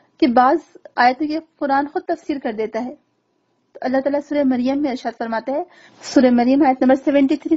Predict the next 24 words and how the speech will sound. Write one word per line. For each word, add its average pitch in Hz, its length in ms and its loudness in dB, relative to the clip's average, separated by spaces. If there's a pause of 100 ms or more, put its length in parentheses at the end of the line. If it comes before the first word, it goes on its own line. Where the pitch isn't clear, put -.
سیونٹی 226 360 -4
فور، 220 140 -4
جی 220 220 -6
ہاں۔ 240 140 -6 (280)
تو 277 80 -2
سیونٹی 294 400 4
فور، 339 180 2
سیونٹی 269 380 -2
فائیو 262 240 2
آیت 240 200 0
میں 254 80 -2
اللہ 240 120 -6
تعالیٰ 247 220 -6
فرماتا 233 380 -8
ہے، 294 120 -6 (1300)
وَكَمْ 320 360 0
أَهْلَكْنَا 285 680 -4
قَبْلَهُمْ 285 420 -6
مِنْ 247 240 -10
قَرْنٍ 285 240 -4
هُمْ 254 380 -8 (100)
أَحْسَنُ 277 380 -8 (120)
أَثَاثًا 262 520 -6
وَرِئِيًّا 233 460 -10